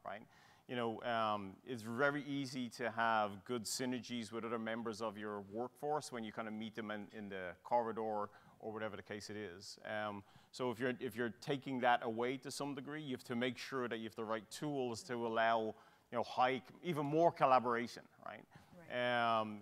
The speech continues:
Speaker 1: if, if you don't put that f-, uh, fundamental, uh,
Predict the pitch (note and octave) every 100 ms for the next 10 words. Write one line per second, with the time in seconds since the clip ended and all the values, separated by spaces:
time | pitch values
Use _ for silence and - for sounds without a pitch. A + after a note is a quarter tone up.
0 | - C#3 C#3 C3+ C#3+ C3+ G#2+ D3+ D3+ D3+
1 | D3 B2+ B2+ A2+ - A2 A2+ G#2 F#2 F#2
2 | - - C3+ B2 B2 A#2+ A2+ G2+ - -
3 | G2 F2 G1+ G1+ G1+